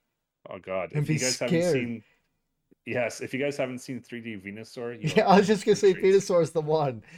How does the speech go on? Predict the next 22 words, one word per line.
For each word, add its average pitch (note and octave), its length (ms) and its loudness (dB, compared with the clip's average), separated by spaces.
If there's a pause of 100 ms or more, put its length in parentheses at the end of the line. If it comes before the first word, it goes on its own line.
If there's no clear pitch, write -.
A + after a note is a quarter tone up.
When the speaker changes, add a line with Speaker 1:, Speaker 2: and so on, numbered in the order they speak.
(200)
Speaker 2:
<laughs> G#3+ 60 6 (1160)
Speaker 1:
Yes. - 340 -16 (200)
Speaker 2:
Uh, D3 100 -2
Speaker 1:
He B2+ 100 -2
Speaker 2:
they D#3+ 100 0
Speaker 1:
was - 0 -
Speaker 2:
also F3 320 -4
got, D#3 220 0
Speaker 1:
stuff - 0 -
Speaker 2:
like, D3 180 -2
Speaker 1:
of G#2 80 -14
nightmares. G2 320 -8
Speaker 2:
Excite E3+ 400 0
Bike D#3+ 220 -2
sixty-four E3 560 -4
coming D3+ 300 -6
out, C#3 340 2 (240)
ten D#3+ 220 0
eighty E3 180 -2
Speaker 1:
Mm-hmm. G#2 180 -10
Speaker 2:
Snowboard, C3 420 -2 (220)
and C3+ 280 -6